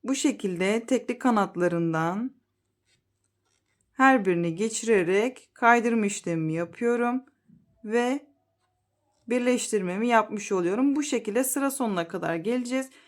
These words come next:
Bitirirken de zincir çekiyoruz ve ipimizi kopartıp iç kısmında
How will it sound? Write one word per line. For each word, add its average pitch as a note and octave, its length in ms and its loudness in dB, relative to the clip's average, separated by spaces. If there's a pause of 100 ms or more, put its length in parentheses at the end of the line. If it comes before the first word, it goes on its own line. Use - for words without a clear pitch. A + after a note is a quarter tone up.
(240)
Bitirirken B3 760 -2
de E3 120 2
zincir B3+ 400 2
çekiyoruz B3+ 640 -2
ve A#3+ 100 -2
ipimizi F#3 480 -2
kopartıp B3+ 600 -2
iç C4 200 -8
kısmında G3 640 -4